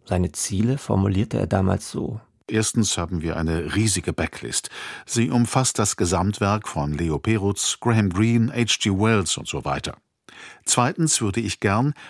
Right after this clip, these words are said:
Speaker 2: eine Linie internationale Literatur anfangen. Drittens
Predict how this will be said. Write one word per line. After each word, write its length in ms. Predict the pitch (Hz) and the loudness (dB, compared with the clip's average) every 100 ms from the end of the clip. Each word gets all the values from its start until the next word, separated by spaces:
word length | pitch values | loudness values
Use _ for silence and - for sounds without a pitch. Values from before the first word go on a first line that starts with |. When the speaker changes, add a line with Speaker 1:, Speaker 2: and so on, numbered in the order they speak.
| - | -2
Speaker 2:
eine 320 | 117 107 104 | 2 6 6
Linie 440 | 98 101 135 135 131 | 6 4 4 4 2
internationale 1040 | - 156 175 131 120 - - 110 113 113 | 2 0 2 2 2 2 2 4 4 4
Literatur 800 | 110 120 117 120 - 202 131 76 | 2 0 0 -2 -2 0 2 0
anfangen. 580 | 71 60 - - - 85 _ - | -4 -6 -8 -8 -10 -16 _ -2
Drittens 440 | 107 - 143 - | 0 2 0 0